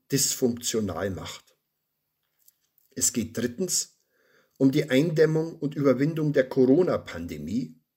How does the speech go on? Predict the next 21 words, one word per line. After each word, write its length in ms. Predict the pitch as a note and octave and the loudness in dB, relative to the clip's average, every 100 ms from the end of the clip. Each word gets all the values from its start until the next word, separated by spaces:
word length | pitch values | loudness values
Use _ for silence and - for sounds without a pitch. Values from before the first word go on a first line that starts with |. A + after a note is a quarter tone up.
| _ _ _ _ - | _ _ _ _ 4
die 80 | |
mehr 500 | A#2+ A#2+ D3 F3+ - | 8 8 8 4 2
als 240 | C3 C3 - | 0 0 0
jedes 340 | C3 A#2+ - | 0 0 -4
andere 500 | C#3 F#3 F3 C#3 F#2+ | -2 0 0 0 -2
Thema 540 | - F2 E2+ E2+ - _ _ _ _ - | -8 -8 -6 -8 -10 _ _ _ _ -4
nicht 260 | D#3 - | -4 0
nur 100 | E3+ | 4
die 180 | C3+ C3 | 4 4
amerikanische, 1080 | B2 A#2+ G#2 F#2+ - - E3 F#3 D#3+ - - - _ | 2 2 0 -4 -10 -6 -4 -4 -4 -4 -8 -12 _
sondern 320 | - C3 B2+ A#2 | -2 2 4 2
die 120 | G#2+ | -2
gesamte 600 | G#2+ - A#2 B2 G#2 - | -2 0 0 0 -2 0
westliche 640 | C#3 - - D3 - - | 2 2 -2 -6 -6 -6
und 220 | A#2 F#2 | -6 -4
Weltpolitik 960 | C3+ C3 D3 - B2+ B2 A#2+ C3 - - _ _ | 2 2 2 -4 -2 -2 -4 -8 -8 -20 _ _
seit 360 | - A2 G2 G#2+ | -6 -4 -4 -2
mehr 380 | G#2+ B2+ B2+ | 4 4 4
als 300 | A2+ G#2+ - | -2 -6 -6
einem 300 | A2 A2+ A2+ | -4 -2 -2
Jahr 480 | G2+ F#2+ F#2 G2+ - | -4 -6 -6 -10 -14